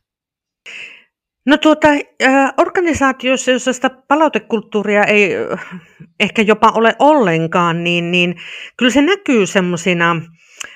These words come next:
niin kun, äh, voi näkyä huonona työmotivaationa, voi olla, että virheitä tulee enemmän, ehkä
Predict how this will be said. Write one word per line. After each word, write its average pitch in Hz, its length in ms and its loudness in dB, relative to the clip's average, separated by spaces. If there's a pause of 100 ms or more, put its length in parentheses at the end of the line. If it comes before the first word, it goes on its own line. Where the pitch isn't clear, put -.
(120)
niin 185 260 -2
kun, 175 280 -2
äh, 69 240 -8 (840)
voi 214 220 8
näkyä 214 320 4
huonona 208 420 4
työmotivaationa, 170 1700 -2
voi 220 140 2
olla, 196 120 0
että 165 200 -4 (100)
virheitä 170 720 -2
tulee 160 400 -4
enemmän, 165 440 -2
ehkä 170 200 -4